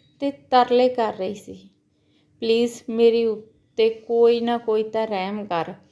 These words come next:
ਉਹ ਪੈਸੇ ਕਮਾਉਣ ਲਈ ਮੈਨੂੰ ਵਰਤਣਾ ਚਾਹੁੰਦਾ ਸੀ। ਇਹ ਗੱਲ ਉਸਨੇ ਪਹਿਲਾਂ ਹੀ ਮੈਨੂੰ ਦੱਸ ਦਿੱਤੀ ਸੀ।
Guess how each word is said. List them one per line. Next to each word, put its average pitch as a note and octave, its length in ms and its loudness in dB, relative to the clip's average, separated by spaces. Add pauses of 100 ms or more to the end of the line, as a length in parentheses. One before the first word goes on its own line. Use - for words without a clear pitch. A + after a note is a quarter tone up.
(560)
ਉਹ D4+ 120 2
ਪੈਸੇ B3+ 400 6
ਕਮਾਉਣ A#3 420 -4
ਲਈ A3+ 140 2
ਮੈਨੂੰ A3 360 -4
ਵਰਤਣਾ G3 400 -6
ਚਾਹੁੰਦਾ E3+ 380 -8
ਸੀ। - 180 -18 (480)
ਇਹ C#4 180 2
ਗੱਲ A3+ 260 2
ਉਸਨੇ A3+ 340 -2
ਪਹਿਲਾਂ G#3+ 440 0
ਹੀ A#3 140 0
ਮੈਨੂੰ G3+ 380 -4
ਦੱਸ G3 240 -2 (120)
ਦਿੱਤੀ E3 300 -18
ਸੀ। - 220 -20